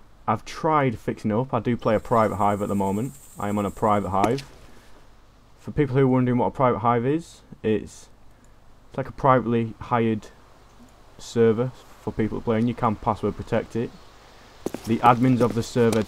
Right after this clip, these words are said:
do have a lot more power, and that's why people tend to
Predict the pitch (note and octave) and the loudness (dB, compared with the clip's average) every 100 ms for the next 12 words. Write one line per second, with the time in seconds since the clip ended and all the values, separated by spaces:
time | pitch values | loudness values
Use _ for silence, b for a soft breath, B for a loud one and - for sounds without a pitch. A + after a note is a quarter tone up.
0 | - C#3 B2 A#2 A2+ A2+ G#2+ G#2 - A2+ | 0 2 4 2 4 2 2 0 2 2
1 | A2 C3 C#3 - - G#2+ A2 G#2 A2+ G#2+ | 4 2 -4 -12 -4 0 0 0 0 0
2 | G2+ B2 G#2 G#2 - A2+ G2 - G2+ F#2+ | 0 -2 -2 -4 -4 -6 -6 -4 -4 -4